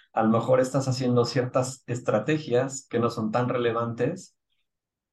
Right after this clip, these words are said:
que al, al momento que estás haciendo algo, estás dejando de hacer otra cosa, que pudiera ser mucho más importante. Entonces, los economistas lo hablan y lo, lo, lo, lo,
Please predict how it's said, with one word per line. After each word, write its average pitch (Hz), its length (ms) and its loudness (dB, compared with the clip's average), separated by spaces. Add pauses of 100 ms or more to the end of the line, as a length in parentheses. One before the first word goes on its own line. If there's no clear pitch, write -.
(200)
que 127 80 2
al, 120 240 2
al 123 120 2
momento 131 320 2
que - 80 -10
estás 127 200 -4
haciendo 127 320 2
algo, 123 300 -2
estás 123 300 -2
dejando 120 320 -2
de 107 60 0
hacer 107 180 -2
otra 101 260 -4
cosa, - 400 -12
que - 100 -10
pudiera 113 320 0
ser 113 200 -6
mucho 113 260 -6
más 104 180 -4
importante. 98 600 -2
Entonces, 107 500 -6
los 110 180 0
economistas 117 600 0
lo 107 140 4
hablan 107 240 2
y 104 140 -4
lo, 95 240 -4
lo, - 300 -10
lo, - 240 -12
lo, 101 400 -2